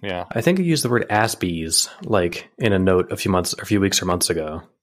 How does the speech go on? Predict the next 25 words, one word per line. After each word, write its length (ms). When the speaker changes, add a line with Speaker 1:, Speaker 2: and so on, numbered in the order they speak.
Speaker 1:
That 240
is 140
not 200
me. 220
I 120
saw 200
that 140
somewhere 240
else. 320
Speaker 2:
I 120
know, 140
but 320
apparently 300
there's 160
a 40
shorthand 300
for 60
everything. 400
It's 140
weird. 260
Speaker 1:
Oh, 120
yeah. 200
Yeah, 220
well, 220
that's, 340